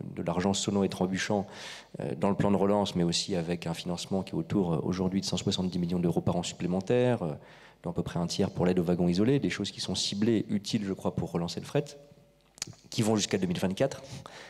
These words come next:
Donc là aussi, nous aurons à donner, à construire dans les tout prochains mois de la visibilité sur ce sujet, au-delà des, des acteurs eux-mêmes. Et puis, euh, il y a un sujet que j'ai pas évoqué, qui, euh, moi je suis aussi, euh,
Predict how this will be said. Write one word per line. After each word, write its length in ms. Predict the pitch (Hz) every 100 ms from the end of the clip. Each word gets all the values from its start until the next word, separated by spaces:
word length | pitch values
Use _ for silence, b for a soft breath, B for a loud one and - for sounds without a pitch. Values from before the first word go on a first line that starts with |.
| B
Donc 160 | 95 95
là 60 |
aussi, 180 | 92 -
nous 160 | 120 92
aurons 140 | 90
à 40 | 87
donner, 300 | 90 117 -
à 40 |
construire 400 | - 82 - 104
dans 80 | 85
les 100 | 78
tout 160 | -
prochains 320 | - - - 90
mois 160 | 110
de 80 | 104
la 100 | 85
visibilité 680 | 90 117 113 104 98 - 127
sur 160 | 123
ce 100 | -
sujet, 360 | 92 90 110 131 B B B B -
au-delà 260 | 87 101
des, 160 | 101 85
des 260 | - 87
acteurs 500 | 90 - - 120 87 -
eux-mêmes. 260 | 95 87 78 - - B B B B B
Et 120 | -
puis, 380 | - 139 135 123
euh, 260 | 95 90 82 - - B B B - - 117
il 80 | 110
y 40 |
a 40 | 104
un 40 |
sujet 180 | - 123
que 60 |
j'ai 80 | 107
pas 140 | - 120
évoqué, 400 | 107 107 139 156
qui, 140 | 107
euh, 180 | 95 -
moi 160 | 87 104
je 100 | 104
suis 280 | - - 104
aussi, 400 | 101 - 120 95
euh, 200 | 71